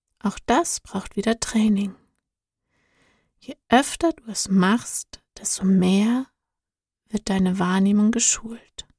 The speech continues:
Sei wie ein Detektiv. Das kann ein Kribbeln sein oder ein elektrisches Gefühl im Finger, sehr schwach oder auch sehr stark. Wärme, Kühle, etwas Weiches, ein Lachen,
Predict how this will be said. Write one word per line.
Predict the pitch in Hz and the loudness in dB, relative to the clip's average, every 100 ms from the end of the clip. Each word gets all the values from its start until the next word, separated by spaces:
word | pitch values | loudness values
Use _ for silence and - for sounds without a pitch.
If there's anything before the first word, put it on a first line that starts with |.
| _ _ _ _ _ _ | _ _ _ _ _ _
Sei | - 226 - | -10 -8 -2
wie | 247 285 392 | 0 2 0
ein | 247 233 | 0 0
Detektiv. | 240 226 - - 240 233 - - _ _ _ _ _ _ _ _ _ _ _ _ | 0 -2 -6 -4 -2 -2 -8 -20 _ _ _ _ _ _ _ _ _ _ _ _
Das | - 240 | -8 -6
kann | - 233 | 4 6
ein | 226 | 6
Kribbeln | - 285 277 220 | 4 2 6 6
sein | 208 - 202 208 208 208 _ | 4 0 -4 -4 -4 -6 _
oder | 208 - | -8 0
ein | 208 | 2
elektrisches | 196 208 233 - 233 240 233 | 4 2 0 -4 -4 -2 0
Gefühl | 233 - - 294 285 - | -2 -2 4 6 4 2
im | 196 | 0
Finger, | 196 - 214 196 - _ _ | 0 0 -2 -2 -8 _ _
sehr | - 202 190 | -4 0 2
schwach | - - 233 - - _ _ | 0 2 2 2 -4 _ _
oder | 330 302 302 | 2 2 2
auch | - | 0
sehr | - 302 | -2 0
stark. | - - - - - _ _ _ _ _ _ _ - | 0 -2 -6 -10 -20 _ _ _ _ _ _ _ -2
Wärme, | 202 226 233 226 226 226 226 _ _ _ | 2 4 4 4 4 0 -4 _ _ _
Kühle, | - 233 233 233 233 233 - _ _ _ _ _ - | 2 6 6 4 0 -2 -6 _ _ _ _ _ -8
etwas | 208 - - - | -8 -4 -4 -2
Weiches, | 190 214 233 - 226 226 - - _ _ _ _ | 0 2 0 -2 -4 -4 -4 -6 _ _ _ _
ein | - 202 | 2 4
Lachen, | 190 226 - 240 247 | 4 2 4 6 6